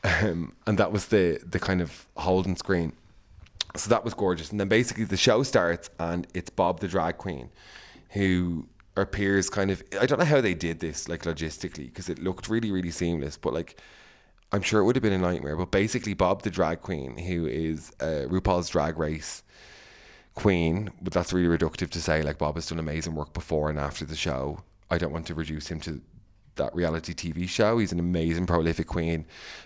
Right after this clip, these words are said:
based in Brooklyn. But that's kind of where people will know Bob the drag queen from. But basically, Bob appears in the crowd in the full, um, Madonna Vogue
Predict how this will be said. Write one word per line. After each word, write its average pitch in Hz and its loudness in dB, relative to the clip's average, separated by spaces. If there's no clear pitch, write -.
based 82 0
in 90 2
Brooklyn. 85 2
But 101 2
that's 95 0
kind 104 0
of 90 -2
where 82 -4
people 90 -8
will 85 0
know 82 2
Bob 78 0
the - -4
drag 76 -2
queen 82 -4
from. 69 -4
But 80 -10
basically, 101 0
Bob 95 4
appears 87 0
in 95 -4
the 90 -4
crowd 80 -2
in 95 2
the 87 4
full, 90 4
um, 78 -2
Madonna 87 2
Vogue 78 -2